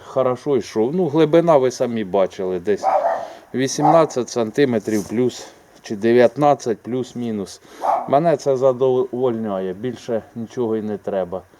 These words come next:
Тут я навесні планую, мабуть, посіяти кукурудзу. Були гарбузи, буде кукурудза. А там, де кукурудза,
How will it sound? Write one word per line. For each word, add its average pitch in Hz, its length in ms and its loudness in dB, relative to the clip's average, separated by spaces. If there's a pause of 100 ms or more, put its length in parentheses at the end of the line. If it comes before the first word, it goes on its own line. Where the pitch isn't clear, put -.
(440)
Тут 143 200 -4 (480)
я 120 340 6 (920)
навесні 131 760 2
планую, 135 560 0 (100)
мабуть, 117 480 -4 (580)
посіяти 131 600 2 (1200)
кукурудзу. 131 920 4 (180)
Були 143 340 4
гарбузи, 175 540 6
буде 147 320 4
кукурудза. 110 800 0 (300)
А 117 120 0
там, 151 240 2
де 139 220 4 (420)
кукурудза, 139 720 6